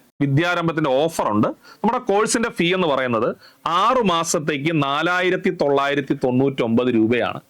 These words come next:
നിലവിൽ. ഇതിന് മെന്റർഷിപ്പ് നമ്മൾ നൽകുന്നുണ്ട്. മെന്റർഷിപ്പ് എന്ന് പറയുന്നത് നിങ്ങൾ മെന്റർഷിപ്പ് കോഴ്സിൽ ജോയിൻ ചെയ്യുമ്പോൾ ലക്ഷ്യയുടെ ഒരു മെന്റർ നിങ്ങളോടൊപ്പം ജോയിൻ ചെയ്യും.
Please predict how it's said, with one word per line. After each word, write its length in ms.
നിലവിൽ. 320
ഇതിന് 240
മെന്റർഷിപ്പ് 840
നമ്മൾ 280
നൽകുന്നുണ്ട്. 420
മെന്റർഷിപ്പ് 460
എന്ന് 120
പറയുന്നത് 460
നിങ്ങൾ 340
മെന്റർഷിപ്പ് 600
കോഴ്സിൽ 360
ജോയിൻ 320
ചെയ്യുമ്പോൾ 520
ലക്ഷ്യയുടെ 420
ഒരു 100
മെന്റർ 480
നിങ്ങളോടൊപ്പം 560
ജോയിൻ 280
ചെയ്യും. 200